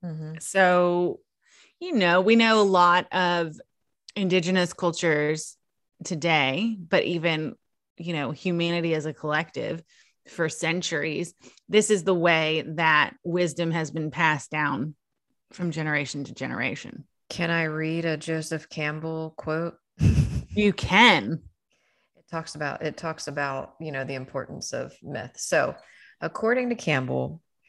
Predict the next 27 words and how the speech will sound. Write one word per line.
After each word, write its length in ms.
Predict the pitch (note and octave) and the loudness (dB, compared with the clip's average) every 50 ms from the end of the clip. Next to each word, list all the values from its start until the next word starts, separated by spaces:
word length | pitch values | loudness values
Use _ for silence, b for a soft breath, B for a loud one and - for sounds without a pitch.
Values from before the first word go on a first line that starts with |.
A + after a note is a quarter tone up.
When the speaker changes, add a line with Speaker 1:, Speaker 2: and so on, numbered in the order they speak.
| b b b b _ - | b b b b _ -12
Speaker 1:
the 100 | - - | -6 -2
absolute 540 | - E3 F3+ F3+ - - G3+ G3 F#3+ - - | -2 -2 -2 -4 -8 -8 -6 -4 -4 -4 -4
mystery 400 | D#3 E3 E3 - - E3+ E3 E3 | -6 -6 -8 -6 -8 -8 -6 -6
of 160 | - D3+ D3 | -6 -6 -6
life, 560 | C#3+ C#3 C#3 C3+ C3+ D3 F3+ - - - - _ | -2 0 0 2 0 0 -4 -8 -14 -20 -20 _
what 200 | - D#3 D#3 D3 | -14 -12 -12 -10
he 140 | D#3 D#3 D3 | -10 -12 -12
called 460 | - - - D#3 D3 D3 C#3+ D3 C#3+ - | -12 -10 -6 -6 -4 -4 -4 -6 -8 -10
transcendent 920 | - - C#3 C3+ C#3 C#3+ - - - C#3+ C#3+ D3 D3 D3+ D3 C#3+ - D3 | -10 -10 -8 -8 -8 -10 -10 -10 -8 -8 -8 -6 -6 -8 -8 -8 -8 -6
reality, 720 | C#3 C#3 D3 F3+ A3 A#3 F#3 D3 C#3+ C3+ C#3 D3+ F3 - _ b b b b b b b b - | -4 -2 -2 -2 0 0 -2 -2 -2 -4 -4 -6 -8 -12 _ b b b b b b b b -10
cannot 420 | - E3 D3+ D#3 E3+ G#3+ A3+ - | -8 -4 -2 0 0 -2 -2 -4
be 100 | - F#3 | -6 -6
Speaker 2:
Mm. 60 | F3 F3 | -6 -4
Speaker 1:
captured 500 | F3 D#3+ D3 D3 - - D3 D3 C#3 D3 | -4 -4 -4 -6 -6 -8 -8 -8 -8 -8
directly 680 | D3 C#3 D3+ D#3+ D#3+ - - - C#3+ C#3 C#3 C#3 - | -6 -2 -2 -2 -2 -4 -6 -6 -4 -4 -4 -4 -6
in 220 | - C#3+ C#3 C#3+ C#3 | -8 -10 -10 -8 -6
words 400 | C#3+ C#3 C#3 C#3 C#3 C#3 - - | -4 -4 -4 -4 -6 -8 -10 -10
or 160 | C#3 C#3 - | -10 -8 -6
images. 640 | - F#3 G3 F3 C#3+ - B2 - - - - - - _ b b b b b b b b b b | -6 -4 -4 -6 -6 -8 -10 -10 -10 -12 -14 -16 -18 _ b b b b b b b b b b
Symbols 680 | - - - F#3 F#3 G3+ G3+ G#3+ G#3 G#3 G#3+ G#3 G3+ - | -14 -10 -8 -6 -6 -6 -4 -4 -4 -4 -4 -6 -8 -8
and 240 | - D#3+ D#3 D#3 D#3+ | -8 -8 -6 -6 -6
mythic 420 | E3+ E3 - F3+ F3+ - - - | -8 -6 -6 -8 -8 -8 -10 -10
metaphors, 760 | D#3 D#3+ E3 E3 E3 D#3+ - - C#3+ C#3 C3+ C#3 C#3 C#3+ - | -8 -6 -4 -4 -4 -6 -6 -6 -4 -4 -4 -4 -4 -6 -6
on 160 | - C#3+ C#3+ | -8 -8 -8
the 120 | C#3+ - | -6 -4
other 220 | - C4+ C4+ A#3 G3 | -4 -2 -2 -2 -2
hand, 420 | F#3 D#3 D3 C#3+ C#3+ C#3+ - - | -4 -4 -4 -6 -6 -6 -10 -14